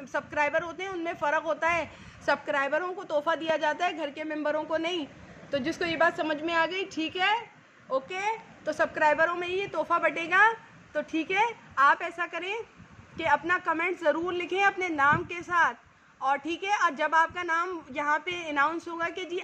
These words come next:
आपने ये तोहफा जीता है, तो हमारा phone number आपको हम नीचे लिख जाएंगे आपके comments के। आप वहाँ पे हमसे, हमें contact कीजिएगा। अपने पापा के number से या अपने भाई के number से या किसी के भी number से आप contact कर सकती हैं।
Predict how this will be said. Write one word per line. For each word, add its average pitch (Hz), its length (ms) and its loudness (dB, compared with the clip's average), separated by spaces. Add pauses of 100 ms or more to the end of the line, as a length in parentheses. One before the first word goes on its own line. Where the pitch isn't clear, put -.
आपने 294 380 4
ये 359 180 -6
तोहफा 320 340 -4
जीता 302 300 -6
है, 349 180 0
तो 370 340 0 (260)
हमारा 285 320 6
phone 330 220 -6
number 330 320 0
आपको 311 360 2
हम 339 180 -4
नीचे 339 280 -6
लिख 302 200 -8
जाएंगे 330 360 -2
आपके 339 280 2
comments 320 400 -4
के। 370 160 0 (480)
आप 330 220 6
वहाँ 320 220 0
पे 349 180 -2
हमसे, 320 380 -2
हमें 311 280 0
contact 302 420 2
कीजिएगा। 339 460 0 (160)
अपने 302 240 -4
पापा 294 320 0
के 320 140 -10
number 320 260 -4
से 349 140 -12
या 349 140 -4
अपने 339 200 -8
भाई 262 240 -2
के 320 140 -10
number 330 300 -4
से 370 220 -6
या 320 180 -8
किसी 330 280 -8
के 349 100 -4
भी 339 120 -4
number 320 260 0
से 320 140 -6
आप 311 140 2
contact 285 400 -2
कर 285 140 -2
सकती 320 400 -6
हैं। 392 240 4